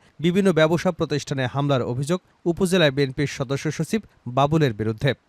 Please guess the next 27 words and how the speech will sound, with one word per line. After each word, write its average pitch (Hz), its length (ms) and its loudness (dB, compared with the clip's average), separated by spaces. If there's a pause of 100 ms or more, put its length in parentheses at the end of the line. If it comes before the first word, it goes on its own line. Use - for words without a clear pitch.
বৃহস্পতিবার 202 600 4
চাঁদা 175 360 4
না 190 140 2
দেওয়ায় 135 240 4
তার 139 200 2
নেতৃত্বে 147 520 0
পঞ্চান্ন 196 500 2
বছরের 170 380 2
বয়স্ক 143 360 0
এক 127 260 -2
বৃদ্ধ 143 360 0 (280)
বিএনপি 190 420 4
কর্মী 190 340 4
ব্যবসায়ীকে 165 680 2 (240)
পা 185 180 6
ভেঙে 190 260 2
দেওয়া 160 220 4
সহ 165 180 0
পাঁচটি 170 380 0
দোকানে 156 360 0
ভাঙচুরের 151 540 0
ঘটনা 139 340 -2
ঘটিয়েছে। 117 400 -4 (260)
বৃহস্পতিবার 185 580 2
দুপুরে 151 360 0
উপজেলার 175 560 0
সদরে 151 460 0